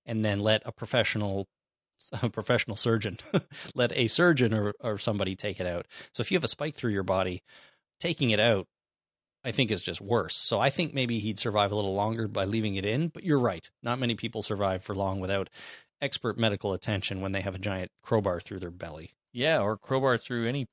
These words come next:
Speaker 2: body part, really.
Speaker 1: Or anything, yeah, exactly. So, um, that's, that's interesting, though. I th-,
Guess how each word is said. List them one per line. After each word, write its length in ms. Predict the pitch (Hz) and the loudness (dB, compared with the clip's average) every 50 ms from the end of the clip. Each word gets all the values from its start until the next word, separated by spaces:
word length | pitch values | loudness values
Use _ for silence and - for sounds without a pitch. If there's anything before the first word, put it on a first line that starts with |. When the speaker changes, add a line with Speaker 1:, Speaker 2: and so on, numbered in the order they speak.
| _ _ - | _ _ -8
Speaker 2:
body 220 | - 95 90 90 - _ | -6 -6 -6 -6 -10 _
part, 200 | - 95 85 - - | -10 -10 -10 -10 -8
really. 280 | 95 101 101 90 87 - 311 427 - | -8 -6 -6 -8 -10 -14 -20 -12 -6
Speaker 1:
Or 220 | 196 165 151 143 | -2 2 4 4
anything, 420 | 139 143 139 120 - 110 95 92 98 | 4 4 2 0 -2 -4 -6 -4 -2
yeah, 180 | 117 107 92 - | -2 -2 -2 -4
exactly. 500 | 95 - 110 107 107 104 - 87 85 - | -4 -2 0 0 0 -2 -4 -8 -10 -8
So, 420 | - - - 120 110 107 101 - - - - - - _ _ _ _ _ - | -4 -2 0 2 2 2 0 -2 -6 -14 -18 -18 -20 _ _ _ _ _ -8
um, 420 | 151 135 123 120 117 120 117 - - _ _ _ - | -4 -2 0 0 0 0 -2 -4 -6 _ _ _ -2
that's, 260 | - 220 220 - - | -2 0 0 0 -2
that's 220 | - 202 117 - 233 | -2 -2 0 0 0
interesting, 460 | 240 - - 151 - - 131 113 107 | 0 2 2 2 2 2 0 0 2
though. 180 | 101 95 101 | 2 2 0
I 280 | 110 - 143 151 165 180 | 0 0 0 0 0 0
th-, 240 | 202 202 - - - | -2 -4 -6 -10 -14